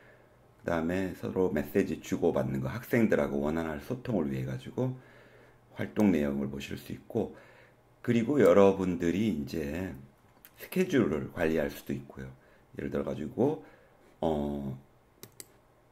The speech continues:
계획 추가하셔가지고 여러분들이 그 원하시는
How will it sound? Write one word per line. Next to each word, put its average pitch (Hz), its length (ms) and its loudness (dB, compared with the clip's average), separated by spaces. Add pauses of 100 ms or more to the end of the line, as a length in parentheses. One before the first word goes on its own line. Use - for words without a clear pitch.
(460)
계획 95 400 -2
추가하셔가지고 - 1800 2
여러분들이 78 840 0 (720)
그 67 340 -4 (300)
원하시는 90 840 2